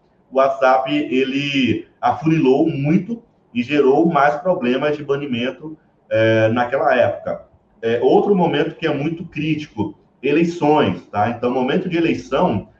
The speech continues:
o ideal que eu recomendo é reduza a quantidade de disparos que você faz, porque mesmo sendo pra usuários que têm o opt-in, que têm seu número salvo na agenda, talvez a demanda de disparo que você tá fazendo pode chamar a atenção do WhatsApp,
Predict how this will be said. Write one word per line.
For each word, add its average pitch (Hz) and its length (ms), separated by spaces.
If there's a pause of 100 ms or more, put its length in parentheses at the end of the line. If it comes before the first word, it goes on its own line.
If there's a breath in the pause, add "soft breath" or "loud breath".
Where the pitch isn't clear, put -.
(260 soft breath)
o 131 100
ideal 151 520
que 151 80
eu 139 40
recomendo 139 560
é 113 120
reduza 143 600
a - 40
quantidade 127 560
de - 80
disparos 117 400
que - 80
você 117 280
faz, 101 380 (440 soft breath)
porque 143 260
mesmo 202 380
sendo 160 320
pra 143 300
usuários 110 420
que 120 120
têm 185 440
o 208 60
opt-in, 147 580
que 151 100
têm 151 220
seu 160 100
número 147 220
salvo 135 280
na 113 100
agenda, 120 640 (360 soft breath)
talvez 165 440
a 180 80
demanda 170 520
de - 80
disparo 147 400
que 143 60
você - 160
tá 135 120
fazendo 117 680 (640)
pode 131 280
chamar 139 180
a 143 40
atenção 139 360
do 143 140
WhatsApp, 120 640